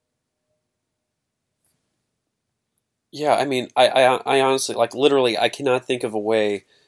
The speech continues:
to express of how happy I am because, like, with this trip. I mean,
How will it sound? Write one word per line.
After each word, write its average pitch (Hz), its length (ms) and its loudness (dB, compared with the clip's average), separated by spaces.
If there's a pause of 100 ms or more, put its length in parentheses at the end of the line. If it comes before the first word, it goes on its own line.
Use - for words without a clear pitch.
(140)
to - 140 -6
express 117 400 2
of 107 80 -10
how 113 180 2
happy 117 500 -2
I 101 120 -4
am 95 420 -8 (560)
because, 120 480 0
like, 113 260 0
with 123 180 -6
this 107 140 -4
trip. 95 380 -6 (400)
I 127 60 -10
mean, 127 180 -2